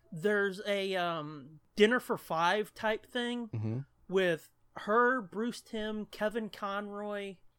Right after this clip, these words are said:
Speaker 1: and one or two other people, and they sit around for, like, an hour and just bullshit
Speaker 2: Yeah.
Speaker 1: about Batman the Animated Series and the whole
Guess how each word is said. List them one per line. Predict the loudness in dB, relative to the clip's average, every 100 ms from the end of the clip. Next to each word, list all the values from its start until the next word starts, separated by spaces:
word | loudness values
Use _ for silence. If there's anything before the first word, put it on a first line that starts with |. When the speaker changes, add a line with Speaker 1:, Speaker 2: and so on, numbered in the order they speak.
| -2
Speaker 1:
and | 0 4
one | 4 4
or | 0
two | 0 2
other | 2 2
people, | -4 -8 -6 -4
and | 0
they | 0
sit | 0 -2 -2
around | -2 -2 -2
for, | -4
like, | -2
an | -2 2
hour | 4 4 0
and | -4 -6
just | -10 0
bullshit | 2 2 -2 -4 -4 -2
Speaker 2:
Yeah. | 0 0 0
Speaker 1:
about | 2 2 2 0 -2
Batman | -2 0 -2
the | 0
Animated | -2 -2 -4 -6
Series | -6 -4 -4 -2 -2 -2 -2 -4
and | -6 -6 -6 -10 -14 _
the | -10 -2 -2
whole | 2 4 4 4